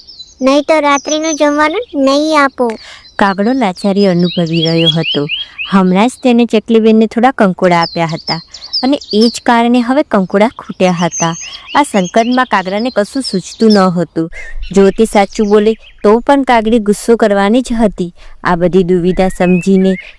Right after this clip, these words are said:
Speaker 2: કાગડો ચૂપચાપ રહ્યો. તેને કશું બોલ્યા વગર જ ઘરની બહાર નીકળી ગયો. એ જ સમયે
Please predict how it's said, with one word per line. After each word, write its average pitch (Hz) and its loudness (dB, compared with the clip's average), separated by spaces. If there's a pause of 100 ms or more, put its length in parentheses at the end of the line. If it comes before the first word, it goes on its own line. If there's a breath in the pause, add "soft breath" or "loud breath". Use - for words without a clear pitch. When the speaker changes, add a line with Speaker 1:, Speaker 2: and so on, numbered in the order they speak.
(100)
Speaker 2:
કાગડો 190 0
ચૂપચાપ - -2
રહ્યો. 170 -2 (240 soft breath)
તેને 254 0
કશું 226 -2
બોલ્યા 202 4
વગર 202 0
જ 240 -4 (120)
ઘરની 196 2
બહાર 185 0
નીકળી 180 0
ગયો. 165 0 (160)
એ 254 4
જ 302 0
સમયે 190 -2